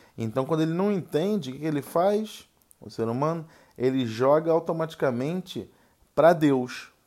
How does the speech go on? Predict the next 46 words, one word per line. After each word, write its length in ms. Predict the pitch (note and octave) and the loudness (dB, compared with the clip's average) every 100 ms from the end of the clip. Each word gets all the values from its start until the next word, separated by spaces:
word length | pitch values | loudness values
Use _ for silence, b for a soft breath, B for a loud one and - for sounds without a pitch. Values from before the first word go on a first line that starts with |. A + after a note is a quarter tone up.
| _ _ _ _ _ _ _ | _ _ _ _ _ _ _
que 120 | G#2+ | -4
de 60 | G2+ | -2
repente 420 | G#2 A#2 A#2 D3 | -2 -2 -2 -2
é 20 | |
a 40 | |
crença. 540 | C#3+ B2 A#2 A2 - G2 B B B B | 0 0 0 -2 -6 -8 B B B B
E 140 | A#2+ | 4
essa 280 | D3 G#3 A3 | 6 4 0
parte 280 | - D3 B2 | 2 2 2
de 80 | |
crença, 260 | A#2+ E3 G3 | -2 -2 0
eu 60 | A#3+ | -2
não 80 | |
tô 60 | B3 | -4
aqui 100 | B3 | 0
pra 100 | A#3+ | 0
falar 200 | A3 A3 | 2 0
de 80 | F#3 | 4
religião, 440 | F#3 F3+ D#3 D#3+ | 2 2 -2 0
não. 300 | C3+ A#2+ G#2+ b b b | 0 -2 -4 b b b
Eu 80 | G#2+ | -6
tô 100 | A2 | -2
aqui 160 | C3 D#3+ | -2 -4
só 200 | - G3 | -4 -2
pra 160 | B3+ | -2
falar 600 | - - C#3 D3+ G#3 F#3 B B - | -2 -2 0 2 0 -2 B B -10
do 120 | A#2 | -10
como 260 | - F3 | -4 -2
eu 120 | A3 E3+ | 0 -2
acho 200 | E3+ - | -2 -6
que 120 | G3+ | -12
funciona 460 | - G3 - F#3+ | -8 -10 -6 -4
a 20 | G3 | -4
mente 280 | G3 G3 | -6 -4
humana 520 | G#3 C3+ C#3 F#3 B3 B3 B B B | -4 -2 -2 -2 -4 -6 B B B
nas 240 | C#3+ C#3 | -6 -6
partes 500 | - C3+ D3 - E3+ | -2 0 0 -2 -8
misteriosas 720 | D#3 E3+ - F3 D#3+ C#3+ D#3+ F3+ | -6 -8 -4 -2 0 0 0 -4
da 100 | C#4+ | -6
vida. 440 | C#3+ A#2+ - - - _ | -6 -6 -6 -8 -10 _
Só 300 | - - - | -16 -8 -6
pra 100 | G3 | -6
deixar 300 | A#3+ - - | -8 -8 -4
claro. 340 | F3 D#3 B2+ B B B B | 0 2 0 B B B B
Eu 220 | F3 C#3 | -2 2
acho 520 | C3+ E3+ - - G#2+ | 2 0 -4 -6 -6